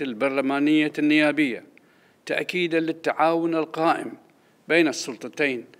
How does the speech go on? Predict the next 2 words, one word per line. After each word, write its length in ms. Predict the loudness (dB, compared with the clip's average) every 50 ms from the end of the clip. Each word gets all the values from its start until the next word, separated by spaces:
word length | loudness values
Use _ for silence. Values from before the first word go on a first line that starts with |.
| _ _ -8
التشريعية 920 | -8 -6 -2 0 -2 -2 -2 -2 -2 0 0 0 -2 -4 -4 -4 -4 -4 -6 -10 -20 _ _ _ -6
والتنفيذية، 920 | -6 -4 -2 -2 -2 -2 0 2 2 2 2 2 0 0 -2 -2 -4